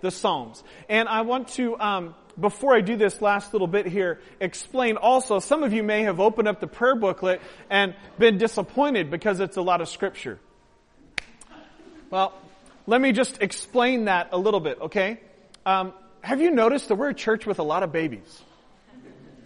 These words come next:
And I'm not referring to my own childish looks. We have a lot of infants in this church, right? So when, when infants and, and toddlers are learning how to talk.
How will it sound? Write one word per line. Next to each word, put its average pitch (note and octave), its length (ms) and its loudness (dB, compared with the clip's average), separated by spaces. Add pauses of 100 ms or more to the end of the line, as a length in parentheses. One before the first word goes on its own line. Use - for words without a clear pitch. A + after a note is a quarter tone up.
(760)
And D3+ 80 -8
I'm F3 100 -4
not F#3+ 200 0
referring F3 340 -4
to D#3 100 -12
my D3+ 120 -8
own D3 140 -8
childish C#3 460 -6
looks. C3+ 460 -10 (520)
We G#3 80 2
have A3 80 2
a A#3 40 2
lot G#3 160 8
of G#3 80 -2
infants A#3 440 2
in F#3+ 140 -2
this F#3 220 -2
church, E3+ 420 0
right? F#3+ 300 4 (420)
So G#3+ 460 0 (1120)
when, B3+ 400 4
when B3 360 2 (340)
infants D#4 540 0
and, A#3+ 160 0 (180)
and G#3+ 240 -4
toddlers A3 680 -2
are F3+ 160 -4
learning G#3 400 -4
how G3+ 200 -4
to F3+ 80 -2
talk. G3 480 0